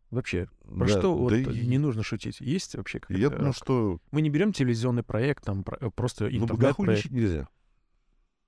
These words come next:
Speaker 2: Я думаю, богохульничать нельзя, наверное. Остальное всё-таки можно, наверное. Нет? Ну, это моё мнение. Я чисто
Speaker 1: Да-да, только твоё мнение.
Speaker 2: Что, что касается Бога, ну, может быть, если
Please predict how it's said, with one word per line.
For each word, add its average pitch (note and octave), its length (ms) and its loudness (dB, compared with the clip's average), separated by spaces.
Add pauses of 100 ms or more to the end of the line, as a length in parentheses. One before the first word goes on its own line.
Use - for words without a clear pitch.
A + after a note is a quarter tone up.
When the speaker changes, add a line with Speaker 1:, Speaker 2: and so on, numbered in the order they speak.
(140)
Speaker 2:
Я F#2 160 4
думаю, E2+ 220 2
богохульничать F2 760 0
нельзя, C2 300 -4
наверное. C2 340 -6 (560)
Остальное D#2+ 540 0 (1000)
всё-таки - 420 -10
можно, E2 300 -2
наверное. - 280 -10 (280)
Нет? G2+ 160 0 (300)
Ну, E2 300 -2
это - 160 -8
моё D#2 180 0
мнение. C#2+ 340 -4 (140)
Я F#2+ 200 2
чисто - 280 -8
Speaker 1:
Да-да, D#3+ 220 4
только E3+ 300 -2
твоё E3 140 -2
мнение. B2 240 0
Speaker 2:
Что, - 280 -2
что - 220 -6
касается D#2+ 500 -2
Бога, D2+ 440 -2 (960)
ну, A2+ 80 0
может F2 240 2
быть, D2 380 -6
если D2 460 -2